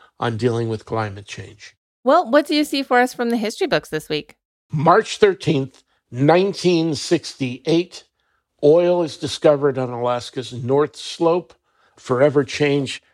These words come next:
Speaker 1: not only the state's economy, but of course the state's environment as well. It was less than a decade later,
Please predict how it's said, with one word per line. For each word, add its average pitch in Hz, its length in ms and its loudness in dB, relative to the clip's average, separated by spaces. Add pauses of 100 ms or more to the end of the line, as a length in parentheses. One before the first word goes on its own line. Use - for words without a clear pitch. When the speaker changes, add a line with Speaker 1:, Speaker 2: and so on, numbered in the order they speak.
(180)
Speaker 1:
not 190 160 2
only 202 220 4
the 143 120 -4
state's 135 380 0
economy, 160 600 -2
but 117 160 -6
of 110 100 -10
course 123 300 -2
the 120 80 -14
state's - 420 -4
environment 131 800 -6
as - 180 -12
well. 131 380 2 (360)
It 117 140 -4
was 110 220 -10
less 131 320 2
than 123 180 -2
a 113 80 -6
decade 127 640 0
later, 143 500 0